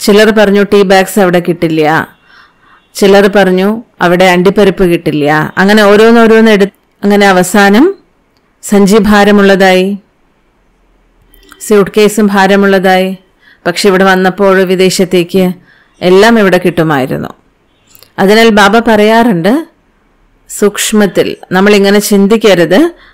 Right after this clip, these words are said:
ഇങ്ങനെ സംഭവിച്ചില്ലായിരുന്നെങ്കിൽ നന്നായിരുന്നു, ഇങ്ങനെ ഉണ്ടായിരുന്നില്ലെങ്കിൽ നല്ലായിരുന്നു എന്ന് നമ്മൾ ചിന്തിക്കരുത്.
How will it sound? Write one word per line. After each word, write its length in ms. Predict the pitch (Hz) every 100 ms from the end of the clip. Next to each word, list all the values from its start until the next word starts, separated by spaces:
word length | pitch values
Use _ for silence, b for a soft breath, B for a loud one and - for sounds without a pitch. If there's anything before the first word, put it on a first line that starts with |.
| _
ഇങ്ങനെ 320 | 180 190 196
സംഭവിച്ചില്ലായിരുന്നെങ്കിൽ 1300 | 202 196 185 185 185 202 185 185 180 175 180 180 220
നന്നായിരുന്നു, 680 | 214 196 190 185 180 180 180 185 b b -
ഇങ്ങനെ 200 | 180 190
ഉണ്ടായിരുന്നില്ലെങ്കിൽ 840 | 180 180 175 180 185 180 180 185 233
നല്ലായിരുന്നു 680 | 226 190 185 180 175 175 175 175
എന്ന് 200 | 196 214
നമ്മൾ 240 | 208 196
ചിന്തിക്കരുത്. 680 | 226 226 208 208 180 131 -